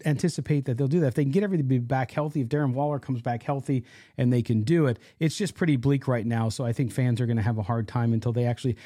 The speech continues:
they gotta prove it, right? They gotta go out and actually win some football games and play four quarters, which they've been unable to do the entire season. Through eight games, they have not played a full game.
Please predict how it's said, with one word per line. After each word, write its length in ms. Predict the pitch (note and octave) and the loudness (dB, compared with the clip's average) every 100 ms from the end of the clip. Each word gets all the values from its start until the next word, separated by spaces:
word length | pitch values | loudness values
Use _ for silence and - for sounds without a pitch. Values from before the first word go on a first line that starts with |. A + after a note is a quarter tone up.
| - | -4
they 100 | E3+ | 0
gotta 140 | G#3 D#3 | 2 2
prove 240 | E3 B2+ | 0 0
it, 80 | G2 | -2
right? 160 | A#2 A#2 | -4 -2
They 80 | |
gotta 160 | C#3 C3+ | 0 0
go 80 | C3 | 0
out 140 | B2+ | 0
and 100 | A#2 | 0
actually 240 | A#2+ - A2+ | -2 -2 -2
win 220 | A#2 A2 | 0 -2
some 100 | G2 | -4
football 320 | C#3+ B2 A2 | -4 -2 -2
games 220 | G#2 G#2 - - - | -2 -4 -6 -6 -2
and 120 | B2+ | 0
play 200 | - C#3 | 0 -2
four 260 | - C#3+ | 0 -4
quarters, 400 | A#2 G#3+ F#3+ G#2+ | 0 -2 0 -2
which 140 | A#2 A2+ | -2 0
they've 120 | C3 | 0
been 180 | B2 B2 | 0 0
unable 460 | D3 C#3 B2+ C#3 A#2 | 0 2 2 0 -2
to 160 | - A2+ | -2 0
do 220 | C3+ D#3 | 2 2
the 160 | B2 | 2
entire 400 | A#2 A2+ B2 B2 | 0 -2 -4 -4
season. 200 | A#2 F3 - - - | -4 -6 -8 -20 -18
Through 180 | - F3 - | -2 -2 0
eight 200 | G#3+ - | -2 0
games, 300 | F#3 A3 D3 | 2 2 2
they 80 | |
have 120 | C#3+ C3+ | 2 2
not 300 | D3 E3+ - | 2 -2 -4
played 300 | F3 E3+ D3+ | 0 2 0
a 60 | |
full 240 | A#2+ D#3 C#3+ | 0 0 0
game. 320 | D#3 G3 | 0 -2